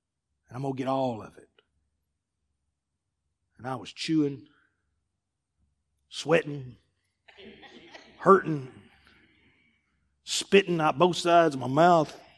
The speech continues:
drooling out of some of it. Finally,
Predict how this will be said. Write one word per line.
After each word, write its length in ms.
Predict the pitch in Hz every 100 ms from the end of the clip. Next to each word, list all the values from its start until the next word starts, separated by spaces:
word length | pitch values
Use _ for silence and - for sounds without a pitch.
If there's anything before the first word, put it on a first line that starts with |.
| _ _ _ _ _
drooling 460 | - 190 214 196 175
out 140 | 170
of 60 | 156
some 240 | - 185
of 160 | 185 180
it. 100 | 160 - _ - - - - 190 190 190 _ _ _ _ _ _ _ _ _ _ _ _ _ _ _ _ _ _ _ _ _ _ _ _ _ _ _
Finally, 420 | - 135 131 113